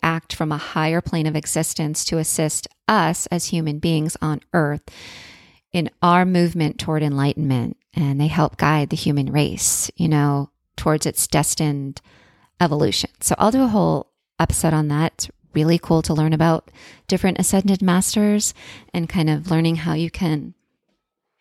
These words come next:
you know, connect, meditate, figure out which one you resonate with. It's a soul thing. And I've always, uh, from little connected with Jesus and his pure message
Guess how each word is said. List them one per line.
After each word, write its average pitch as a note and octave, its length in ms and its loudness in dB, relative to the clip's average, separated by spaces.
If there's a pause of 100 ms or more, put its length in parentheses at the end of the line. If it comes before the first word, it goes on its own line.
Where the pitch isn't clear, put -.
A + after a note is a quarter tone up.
(100)
you B3 140 4
know, F3+ 320 2 (640)
connect, E3+ 460 -2
meditate, D#3+ 480 -4
figure E3 220 -4
out D3+ 200 -2
which - 180 -4
one E3 200 0
you D#3+ 120 -2
resonate F3+ 460 0
with. G#3 300 2 (400)
It's G3 160 0
a G#3 40 6
soul D#3 300 4
thing. D#3+ 480 0 (800)
And E3+ 640 2
I've E3+ 140 0
always, E3 480 2 (720)
uh, E3+ 220 2
from F3 200 0
little E3 220 2
connected D#3+ 420 -2
with F3+ 140 -4
Jesus F3+ 420 0
and E3+ 140 -4
his E3+ 220 -6
pure G3+ 680 2 (420)
message F3 440 0